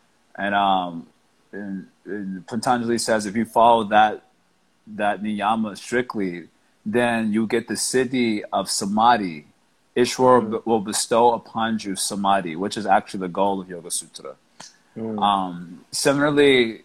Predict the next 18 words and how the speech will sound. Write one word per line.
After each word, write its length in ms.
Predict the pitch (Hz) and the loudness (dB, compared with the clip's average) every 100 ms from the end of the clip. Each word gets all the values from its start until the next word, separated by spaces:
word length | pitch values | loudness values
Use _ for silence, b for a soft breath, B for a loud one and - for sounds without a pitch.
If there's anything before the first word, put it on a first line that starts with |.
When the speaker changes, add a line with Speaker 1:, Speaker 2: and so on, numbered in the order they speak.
| _ | _
Speaker 1:
if 220 | 113 113 127 | -8 -4 0
you 260 | 131 127 | 0 0
follow, 800 | 117 127 123 135 131 120 110 92 - | 0 4 6 6 6 4 0 -8 -6
I 120 | 113 | -6
forget, 440 | - 160 170 165 - | -4 -6 -2 -4 -2
I, 160 | 117 117 | -4 -4
is 160 | 120 113 | -8 -2
it 220 | 147 120 | -2 -2
Satya? 640 | - 120 117 147 147 170 185 _ _ _ _ _ _ _ | -2 -2 0 0 0 0 -6 _ _ _ _ _ _ _
The 200 | 120 123 110 | -2 -2 -2
Satya 460 | - 143 135 147 135 | 0 2 2 2 2
is 160 | 120 | 0
one 160 | 123 123 | 0 -2
of 120 | 113 | -2
the 480 | 110 104 95 90 104 - _ _ _ _ _ _ _ _ | -2 -2 -4 -8 -12 -20 _ _ _ _ _ _ _ _
niyamas 540 | 107 117 120 120 110 - | -4 0 0 0 -2 -4
also, 560 | 104 104 - 85 73 | -4 -2 -4 -6 -6
right? 340 | 80 98 143 | -4 -4 -6